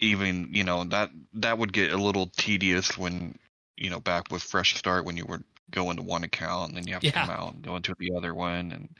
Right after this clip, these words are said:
Speaker 1: so this, this is gonna be nice.
Speaker 2: Yeah, and, you know, I, like, like we said, long time coming. I think probably part of this came out of the login lockout, and with modernizing systems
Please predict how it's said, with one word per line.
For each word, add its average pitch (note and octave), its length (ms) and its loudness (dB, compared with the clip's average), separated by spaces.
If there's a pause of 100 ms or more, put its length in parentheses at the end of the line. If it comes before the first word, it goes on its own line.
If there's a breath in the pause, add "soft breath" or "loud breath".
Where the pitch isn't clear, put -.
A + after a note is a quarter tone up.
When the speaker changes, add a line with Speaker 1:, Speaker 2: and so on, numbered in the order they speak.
(460 loud breath)
Speaker 1:
so F3+ 380 -2
this, E3+ 240 0
this G3 300 -2
is D#4 100 -4
gonna B3+ 180 2
be B3+ 120 0
nice. A3 640 0 (840)
Speaker 2:
Yeah, A#2 440 2
and, B2+ 500 0
you G3+ 120 4
know, C3+ 320 0 (380 soft breath)
I, E3+ 220 6
like, D#3+ 300 4
like D#3 200 2
we D#3 60 2
said, C#3+ 220 4
long C3 240 2
time C3 220 -2
coming. B2+ 280 -2
I C3 40 0
think B2+ 240 -2 (100)
probably B2 240 2
part A#2+ 260 0
of A#2+ 60 -8
this C#3 160 0
came A#2+ 220 2
out A#2 120 2
of A2+ 100 -4
the A2+ 60 -6
login A2+ 440 -2
lockout, A2 420 -4
and G#2+ 140 -8
with - 240 -12 (300 loud breath)
modernizing A#2+ 680 2
systems A#2 720 2